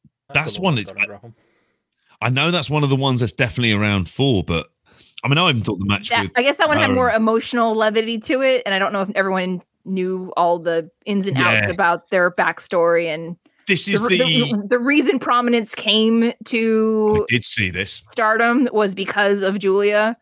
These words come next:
Speaker 1: The f-,
Speaker 3: And
Speaker 1: the
Speaker 3: 'cause
Speaker 1: fifteen
Speaker 3: hers
Speaker 1: minute draw where they're just beating the shit out
Speaker 3: Yeah.
Speaker 1: of each other, and they're kind of, like, crying at the end as well because it's the whole she left ice ribbon and the rest
Speaker 3: Yep.
Speaker 1: of it. Yeah, I would, I
Speaker 3: She,
Speaker 1: would
Speaker 3: she
Speaker 1: go
Speaker 3: and
Speaker 1: with you on
Speaker 3: Suzu
Speaker 1: that.
Speaker 3: were roommates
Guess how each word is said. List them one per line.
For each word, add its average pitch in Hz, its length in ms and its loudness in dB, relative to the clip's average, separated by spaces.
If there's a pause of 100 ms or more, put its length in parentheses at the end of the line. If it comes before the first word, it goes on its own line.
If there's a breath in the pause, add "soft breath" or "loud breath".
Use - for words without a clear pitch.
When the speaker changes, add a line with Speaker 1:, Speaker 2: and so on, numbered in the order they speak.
(580 soft breath)
Speaker 1:
The 202 60 0
f-, 190 220 2
Speaker 3:
And 190 160 -4 (260)
Speaker 1:
the - 60 -6
Speaker 3:
'cause - 40 -10
Speaker 1:
fifteen 247 340 0
Speaker 3:
hers - 100 0
Speaker 1:
minute 151 260 0
draw 147 360 2
where 107 140 2
they're 113 120 0
just - 320 -8
beating 113 300 0
the 98 80 -2
shit - 500 -2
out 110 80 -2
Speaker 3:
Yeah. 107 160 0
Speaker 1:
of 92 60 -2
each 87 140 -6 (120)
other, 87 200 -4
and 92 160 -4
they're 98 100 0
kind 104 320 -2
of, 98 260 -2 (480 soft breath)
like, 110 240 -4
crying 117 640 0
at 101 100 -4
the 101 140 0
end 95 320 -2
as 87 200 -4
well 95 340 -4
because 90 400 -10
it's 95 220 -8
the 98 100 -8
whole 98 400 0 (260)
she 101 220 -6
left 92 260 -2
ice 92 340 -2
ribbon 87 260 -6
and 82 120 -8
the 82 60 -8
rest 87 300 -2
Speaker 3:
Yep. 101 100 -2
Speaker 1:
of - 60 -8
it. - 40 -6
Yeah, 92 180 -2
I 98 40 -4
would, 104 240 -4
I - 40 -6
Speaker 3:
She, - 120 -2
Speaker 1:
would 117 120 -2
Speaker 3:
she 320 100 -2
Speaker 1:
go - 80 -2
Speaker 3:
and 233 80 0
Speaker 1:
with - 100 -2
you 320 60 -2
on 311 60 0
Speaker 3:
Suzu 277 80 -4
Speaker 1:
that. 302 80 -2
Speaker 3:
were 269 220 0
roommates 247 640 -6